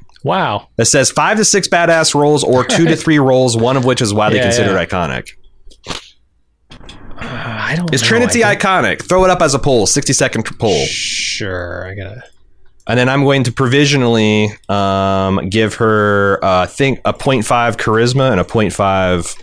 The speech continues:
Speaker 2: character, which puts her into, which you have, that's the other rule I forgot to mention. You have to be at least a one.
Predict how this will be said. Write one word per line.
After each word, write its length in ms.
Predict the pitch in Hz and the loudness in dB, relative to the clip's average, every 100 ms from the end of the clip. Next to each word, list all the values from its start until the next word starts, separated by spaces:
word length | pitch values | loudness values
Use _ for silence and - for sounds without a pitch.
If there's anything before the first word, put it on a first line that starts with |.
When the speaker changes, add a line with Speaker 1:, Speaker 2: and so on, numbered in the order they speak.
| - | -12
Speaker 2:
character, 720 | - 101 90 85 80 78 76 - | -2 0 0 -2 -4 -2 -4 -2
which 540 | 92 85 - - - - - - - - | -2 -2 -2 -4 -6 -12 -20 -20 -18 -14
puts 220 | - 135 - | -4 -2 0
her 120 | 123 | 2
into, 260 | 107 98 - - 95 98 80 - - | 2 0 -4 -12 -6 -6 -6 -12 -4
which 260 | 113 - | -2 -2
you 140 | 135 143 | 0 0
have, 140 | 175 | 0
that's 280 | 160 170 190 | 2 2 2
the 80 | 190 | 2
other 160 | 190 | 4
rule 480 | 151 147 131 95 87 - | 4 4 4 2 0 -2
I 60 | |
forgot 300 | - 131 131 | -2 -2 0
to 60 | 123 | 0
mention. 400 | 123 120 101 95 | 0 0 0 0
You 100 | 104 | 0
have 200 | 127 143 | -2 -2
to 80 | 127 | -2
be 200 | 131 123 | 0 2
at 80 | |
least 300 | 104 117 117 | 2 0 0
a 40 | 110 | 0
one. 640 | 98 104 104 82 76 67 | 0 0 0 -2 -4 -8